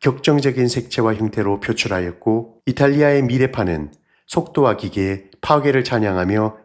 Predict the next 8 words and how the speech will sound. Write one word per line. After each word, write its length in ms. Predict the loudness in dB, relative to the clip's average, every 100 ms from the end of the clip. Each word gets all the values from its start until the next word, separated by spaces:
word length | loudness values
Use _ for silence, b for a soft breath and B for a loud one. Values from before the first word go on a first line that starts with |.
| _
혁명적이고 1000 | 2 4 6 4 2 2 0 0 2 2
선동적인 640 | 2 2 4 2 0 0
예술을 420 | 0 0 2 2 2
전개했습니다. 760 | 0 0 -2 -2 -4 -6 -10 _ _ _
그러나 360 | 2 4 4 4
전쟁이 520 | 2 4 4 4 2
현실로 440 | 2 2 2 2
다가오자 720 | 2 0 0 0 2 0 0